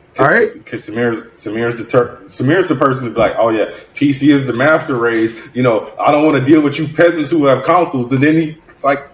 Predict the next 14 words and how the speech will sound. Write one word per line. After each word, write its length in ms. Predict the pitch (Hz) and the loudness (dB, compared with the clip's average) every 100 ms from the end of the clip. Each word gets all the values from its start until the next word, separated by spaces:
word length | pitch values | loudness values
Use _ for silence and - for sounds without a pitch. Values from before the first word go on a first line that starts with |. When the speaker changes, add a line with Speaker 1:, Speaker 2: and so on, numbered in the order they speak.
| _ _ _ - | _ _ _ -14
Speaker 2:
struggled 360 | - 143 151 | -2 2 2
to 60 | 143 | 2
get 140 | 160 | 2
a 40 | 156 | 0
P 160 | - | 0
S 140 | 196 - | 0 2
five 260 | 330 339 311 | 4 4 4
like 200 | 277 285 | 0 -2
me. 420 | 415 415 - - _ _ - - _ _ _ _ _ - | -2 -2 -2 -10 _ _ -20 -20 _ _ _ _ _ 0
Speaker 1:
I 180 | 170 139 | 0 2
got 180 | 165 | 2
it 80 | 165 | 2
when 80 | |
I, 40 | 143 | 2